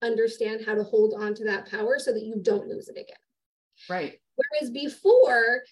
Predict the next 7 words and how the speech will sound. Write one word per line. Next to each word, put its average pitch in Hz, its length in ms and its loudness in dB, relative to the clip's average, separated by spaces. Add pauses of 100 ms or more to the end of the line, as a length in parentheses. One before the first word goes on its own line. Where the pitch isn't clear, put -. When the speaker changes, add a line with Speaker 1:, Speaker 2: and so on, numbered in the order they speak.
(220)
Speaker 1:
we've 277 340 -8
had 269 260 2
this 269 260 -4 (240)
false 466 440 2
sense - 600 -6 (180)
of 233 280 -2
power - 580 -8